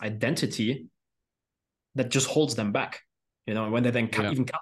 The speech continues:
Speaker 1: to Dubai, they see the Lambo here, they see the G sixty-three, they see us going out for dinner,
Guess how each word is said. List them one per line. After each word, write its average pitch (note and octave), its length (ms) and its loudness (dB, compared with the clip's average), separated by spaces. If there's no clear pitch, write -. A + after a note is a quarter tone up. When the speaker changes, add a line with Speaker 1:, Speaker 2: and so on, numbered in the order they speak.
Speaker 1:
to C3 160 -4
Dubai, G2+ 200 0
they G2 100 0
see F3 200 2
the D#3 80 2
Lambo G#2 380 0
here, G2+ 100 -6
they F#2+ 160 -4
see - 220 0
the E3 100 2
G B2 120 0
sixty-three, G2+ 500 -6
they A2 400 -2
see - 180 2
us D3+ 100 2
going A#2+ 200 4
out G#2+ 160 -2
for B2 80 2
dinner, G#2+ 240 2